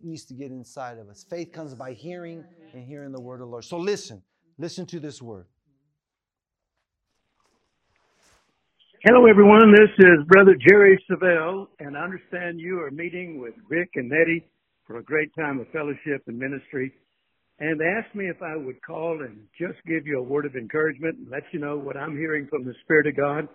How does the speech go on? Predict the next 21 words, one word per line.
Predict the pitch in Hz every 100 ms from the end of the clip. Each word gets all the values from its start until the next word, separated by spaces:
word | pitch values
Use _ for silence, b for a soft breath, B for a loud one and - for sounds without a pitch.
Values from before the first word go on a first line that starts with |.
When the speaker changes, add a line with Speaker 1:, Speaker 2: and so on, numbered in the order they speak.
| _ _ _ -
Speaker 2:
regarding | 165 151 151 143 131 _ _ _ _ _
twenty | 165 185 185
twenty. | 175 196 139 _ _ _ _ _ _ _ _ _
Recently, | 165 262 - 214 143 151 165 190 _
I | 151 160
was | 175 165 139 _ _
flying | 208 196 143 151 175 - _ _ _ -
to | 143 139 - -
Australia | 170 196 _ 196 190 147 110
with | 117 123
Brother | 147 156
Copeland, | - 165 _ 120 _ _ _ _ _ 131
and | 127
we | 165
were | 170
having | 156 147
a | 139
great | 143 147 -
time | 147 143
of | 131
fellowship. | 143 135 127 156 135